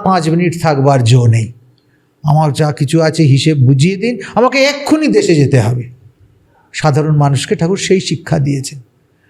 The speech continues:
তোমরা সংসার করবে, সংসার এমনভাবে থাকবে কেউ যেন মনে না করে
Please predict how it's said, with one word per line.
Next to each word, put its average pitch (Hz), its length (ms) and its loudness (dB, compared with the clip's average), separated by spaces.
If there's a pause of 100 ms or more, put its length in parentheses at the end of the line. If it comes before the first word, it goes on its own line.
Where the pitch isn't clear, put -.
(140)
তোমরা 233 240 0
সংসার 247 460 -2
করবে, 151 480 0 (760)
সংসার 240 380 0
এমনভাবে 262 540 0
থাকবে 240 480 0
কেউ 254 180 -2
যেন 254 140 -6
মনে 247 340 -2
না 247 220 0
করে 277 280 2